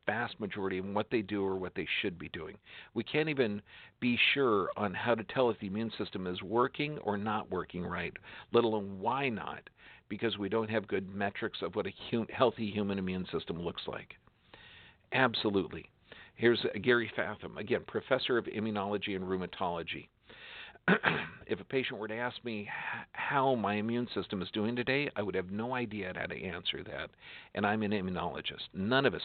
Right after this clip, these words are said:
can answer that. Right now, we're still doing the ta-, same test I did when I was a medical student in the late sixties. End of quote. So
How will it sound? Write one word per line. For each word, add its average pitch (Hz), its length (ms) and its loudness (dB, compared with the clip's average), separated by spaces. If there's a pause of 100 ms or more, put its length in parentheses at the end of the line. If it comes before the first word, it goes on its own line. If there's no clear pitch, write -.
can 80 220 -6
answer - 300 -2
that. - 220 -6 (460)
Right 113 240 6
now, 113 160 0
we're 95 80 -2
still 113 260 -2
doing 98 240 -2
the 82 60 -4 (100)
ta-, 120 240 -6 (140)
same 127 220 0
test 107 260 0
I 92 80 4
did 110 260 2
when 95 200 -6
I 78 80 -8
was 78 160 -10
a 98 40 -4
medical 107 360 -4
student 104 320 -4
in 98 100 -4
the 90 80 -6
late 87 220 -4 (160)
sixties. 78 420 -6 (840)
End 110 180 6
of 95 120 2
quote. 90 280 2 (1600)
So 113 160 6